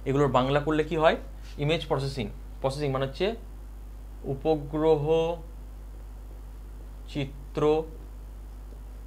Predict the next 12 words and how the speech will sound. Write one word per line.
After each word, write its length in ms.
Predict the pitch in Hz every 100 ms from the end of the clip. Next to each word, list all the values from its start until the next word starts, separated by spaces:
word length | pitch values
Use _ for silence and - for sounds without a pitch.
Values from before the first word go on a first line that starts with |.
| - - -
প্রক্রিয়াকরণ, 1200 | 165 165 - - 165 170 170 170 139 131 135 104 - - - - - - - - - -
উপগ্রহ 600 | 123 143 143 147 147 151 147
চিত্র 520 | - 135 - 151 156 165 - -
প্রক্রিয়াকরণ, 680 | 160 160 - 175 165 147 113
এটাকে 180 | 120 139
আমরা 120 | 160
প্রসেস 420 | 160 139 139 180
করব। 280 | - 117 98 - - - - -
প্রি 140 | 180
প্রসেসিং 340 | 180 165 175 165
মানে 160 | 170
হচ্ছে 380 | 170 165 196 240